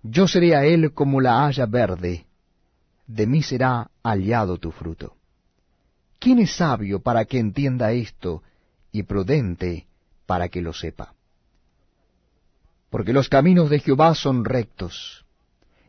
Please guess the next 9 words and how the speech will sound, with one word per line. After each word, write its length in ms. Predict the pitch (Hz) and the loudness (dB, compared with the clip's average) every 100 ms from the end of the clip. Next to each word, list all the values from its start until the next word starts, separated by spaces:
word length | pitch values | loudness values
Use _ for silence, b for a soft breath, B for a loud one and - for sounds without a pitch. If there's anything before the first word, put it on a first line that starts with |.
| - | -4
y 120 | 160 | 2
los 220 | 151 135 | 4 2
justos 580 | - 214 - - 95 - - | 0 0 0 -6 -8 -8 -4
andarán 500 | 135 131 120 135 156 | 0 2 4 4 2
por 180 | 135 131 | 0 0
ellos, 560 | 117 92 78 57 - - _ _ | 0 -2 -6 -10 -16 -20 _ _
mas 380 | - 110 117 - - | -4 0 -2 -4 -8
los 240 | 110 110 | -4 -2
rebeldes 720 | 92 95 120 101 80 71 - | -2 -2 0 0 -2 -8 -12